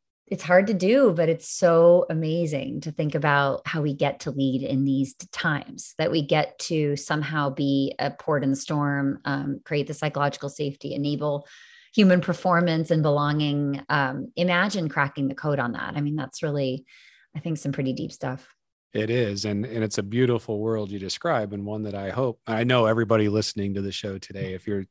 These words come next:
Speaker 2: tuned in today, I'm almost guaranteed it's a world that you're,
Speaker 1: <laughs>
Speaker 2: you're interested in helping us build. So, Ju-, we're talking with Jennifer Brown. The name of her book is How to Be an Inclusive Leader. It's in its second edition. Jennifer, where can we connect with you, learn more about the book?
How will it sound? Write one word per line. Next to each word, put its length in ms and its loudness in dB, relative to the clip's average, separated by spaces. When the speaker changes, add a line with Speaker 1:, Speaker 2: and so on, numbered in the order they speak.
Speaker 2:
tuned 240 6
in 100 8
today, 260 4
I'm 240 -2
almost 320 -6
guaranteed 560 -4
it's 160 -2
a 120 -6
world 220 0
that 160 -2
you're, 240 -4
Speaker 1:
<laughs> 380 -20
Speaker 2:
you're 220 8
interested 440 4
in 60 0
helping 340 0
us 120 -6
build. 300 -4
So, 220 0
Ju-, 140 0
we're 100 6
talking 320 4
with 140 4
Jennifer 340 4
Brown. 440 4
The 40 -2
name 200 0
of 100 -2
her 120 -2
book 320 -2
is 300 -6
How 220 -2
to 80 -2
Be 180 -4
an 80 -4
Inclusive 520 -6
Leader. 320 -2
It's 120 -10
in 100 -4
its 140 -8
second 280 -4
edition. 360 -4
Jennifer, 320 2
where 200 4
can 200 -2
we 240 -2
connect 380 -8
with 160 -10
you, 260 0
learn 180 0
more 180 0
about 240 -2
the 60 -8
book? 360 0